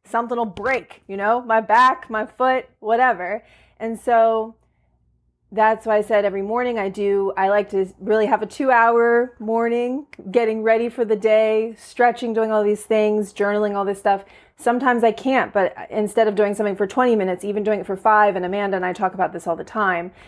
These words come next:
it's something. Because if, if you drop these things that bring you rest completely, which I am very guilty of,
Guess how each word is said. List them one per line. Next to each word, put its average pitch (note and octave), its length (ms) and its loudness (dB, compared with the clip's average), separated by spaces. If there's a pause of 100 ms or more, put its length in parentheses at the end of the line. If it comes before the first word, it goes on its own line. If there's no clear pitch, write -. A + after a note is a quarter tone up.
(140)
it's B3+ 200 -2
something. A#3+ 760 -2 (380)
Because A#3+ 300 2
if, - 80 -4 (100)
if A#3+ 120 2
you C4+ 140 2
drop A#3+ 360 4
these B3+ 180 -2
things C4+ 360 0
that A3 180 0
bring G#3+ 220 2
you G3 160 0
rest A3 400 0
completely, G#3 580 -4
which F#3+ 200 -4
I G3 240 2
am G3 100 -4
very A#3 300 2
guilty G#3 420 0
of, D#3+ 360 0